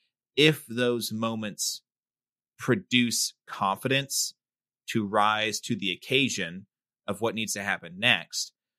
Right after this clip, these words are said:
the absence of those moments would be, I'm gonna theorize, anxiety. It, it would be,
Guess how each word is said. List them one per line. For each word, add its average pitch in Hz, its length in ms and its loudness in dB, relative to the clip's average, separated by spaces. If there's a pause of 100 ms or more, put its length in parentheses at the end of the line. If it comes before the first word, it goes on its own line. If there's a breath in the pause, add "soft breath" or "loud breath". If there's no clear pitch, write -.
(280)
the - 240 -2
absence 123 640 4 (120)
of 127 520 2
those 110 360 -2
moments 98 800 -2 (640)
would 113 400 4
be, 101 500 -2 (1400)
I'm 98 140 4
gonna 101 320 -2 (840)
theorize, 85 720 0 (160)
anxiety. 101 600 0 (640)
It, - 140 -6
it 104 100 0
would 101 180 -4
be, 104 380 -2